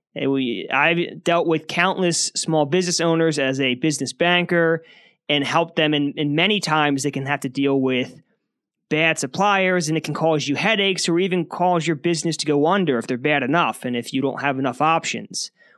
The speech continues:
Well, Caesar's dealing with exactly that, but the difference between a business owner today and him back then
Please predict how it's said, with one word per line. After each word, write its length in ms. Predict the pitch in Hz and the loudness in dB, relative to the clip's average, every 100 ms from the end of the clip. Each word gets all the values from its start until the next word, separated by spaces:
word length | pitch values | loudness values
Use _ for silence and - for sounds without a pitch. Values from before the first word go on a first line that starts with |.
| - | -4
Well, 140 | 151 | -2
Caesar's 380 | - 208 190 170 | 0 0 0 0
dealing 280 | 170 165 160 | 0 2 2
with 100 | 147 | 0
exactly 540 | 135 139 170 175 135 | -2 0 0 0 -2
that, 400 | 127 180 139 - - | 0 0 0 -4 -14
but 100 | - | -12
the 80 | 123 | -8
difference 520 | 147 220 - 180 151 | -2 -2 0 -2 -2
between 520 | 147 - 147 139 135 - _ - | -6 -4 -2 -2 -2 -10 _ -14
a 80 | 123 | -6
business 400 | 156 175 170 175 | -2 0 0 0
owner 160 | 165 | -2
today 440 | - 147 170 170 160 | -2 0 2 2 0
and 100 | 131 | 0
him 220 | 143 175 | -2 0
back 280 | 156 131 - | 0 0 0
then 400 | 180 185 143 | 0 2 0